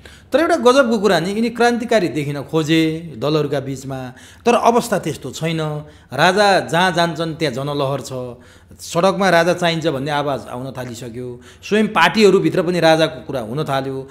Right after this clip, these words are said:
नेपाली काङ्ग्रेसमा सुजाता कोइराला बोलिदिइसकेपछि अहिले त्यो किसिमको माहौल सिर्जना भएको छ भन्ने बाहिर सुनिन्छ। यस्तो बेला पानी एकातिर बगिरहेछ, खोला केपी ओली अर्कोतिर किन बग्ने मूर्खता गरिरहेछन्?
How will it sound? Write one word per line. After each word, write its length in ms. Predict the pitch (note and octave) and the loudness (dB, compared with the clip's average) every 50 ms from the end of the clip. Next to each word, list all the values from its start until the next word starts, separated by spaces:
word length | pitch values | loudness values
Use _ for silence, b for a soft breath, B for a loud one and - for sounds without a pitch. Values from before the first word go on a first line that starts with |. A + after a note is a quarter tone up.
| B B B - D#3+ | B B B -4 0
नेपाली 220 | E3 F#3+ G3 G3 | 2 2 4 4
काङ्ग्रेसमा 420 | F3+ F#3 F3+ F#3 F3+ F3 C#3+ F3 | 2 2 2 0 0 -2 -2 -4
सुजाता 360 | D#3+ - F#3 F3 F3+ E3+ F3 E3 | -6 -4 -2 0 0 0 0 -2
कोइराला 320 | E3 E3 E3 E3 E3 E3 | -2 0 0 0 0 0
बोलिदिइसकेपछि 680 | D#3 D#3+ D#3+ E3 D#3+ D#3 D#3 D#3 D3+ D#3 D3+ C#3 D3 D3+ | 0 0 0 0 0 -2 -4 -4 -4 -4 -6 -6 -6 -6
अहिले 200 | D3 D3+ D3 C#3+ | -6 -6 -6 -8
त्यो 200 | - - F3 E3 | -6 -6 -6 -6
किसिमको 360 | C#3 C3 C#3+ D#3 D#3+ D3+ D#3 | -6 -6 -10 -10 -8 -8 -6
माहौल 280 | C#3 D3 D3+ D3 C#3+ C3+ | -4 -2 -2 -2 -2 -4
सिर्जना 340 | C3+ - C#3+ C3+ D3+ D3+ C#3+ | -6 -10 -10 -8 -8 -6 -4
भएको 220 | C3+ C3 C3+ - | -4 -4 -4 -4
छ 40 | D#3 | -6
भन्ने 280 | C#3+ B2 A#2 A#2+ A2 | -8 -8 -10 -10 -12
बाहिर 340 | F#2 F#2+ A2+ B2+ D3+ D#3 D3+ | -8 -4 -2 -2 0 -2 -4
सुनिन्छ। 440 | - - C#3 C3+ C#3 C3+ C3+ B2+ C3+ C3 B2 A#2+ A#2+ b b b b b b b b b b b b - _ _ _ _ _ - E3+ | -6 -8 -10 -10 -10 -10 -10 -10 -10 -12 -12 -12 -16 b b b b b b b b b b b b -20 _ _ _ _ _ -6 -4
यस्तो 480 | D#3+ D3 F3 C#4+ B3 - - D4+ D4 | -2 2 4 4 4 4 2 0 4
बेला 540 | B3+ B3+ A#3 A3+ A3 G#3+ G#3 F#3 C#3 C3 C3+ - - - - - - _ _ _ _ _ - | 6 8 8 10 10 10 10 8 6 2 -2 -8 -14 -20 -20 -20 -20 _ _ _ _ _ 4
पानी 240 | G#3 A3+ B3 B3+ | 6 6 6 4
एकातिर 360 | B3+ A#3+ A#3+ A#3+ G3 A#3+ B3 A#3+ | 4 4 4 4 4 4 4 6
बगिरहेछ, 520 | G#3 A3+ A3+ A#3+ A#3 A3 G#3 F3 G#3+ - | 6 6 6 6 6 6 6 4 2 0
खोला 260 | - D#3+ F3 G#3 G3+ | 0 2 2 4 2
केपी 280 | G3+ - G#3+ G3+ F#3+ G#3+ | 2 0 -2 0 2 2
ओली 160 | G3+ F#3+ G3 | 2 4 4
अर्कोतिर 320 | F3+ E3+ D#3 D#3+ E3+ D#3 | 2 2 0 -2 -4 -4
किन 220 | D#3+ G3+ C4+ C#4 B3 | -2 0 2 4 4
बग्ने 220 | B3 A#3 A#3 A#3+ | 4 4 4 4
मूर्खता 340 | A3+ A3 A3 F#3 G3 F3+ G3+ | 4 2 2 2 2 2 2
गरिरहेछन्? 500 | F#3 F#3+ F3+ F3 F3 E3 D#3 D#3+ D#3 | 2 2 4 4 4 4 4 2 -2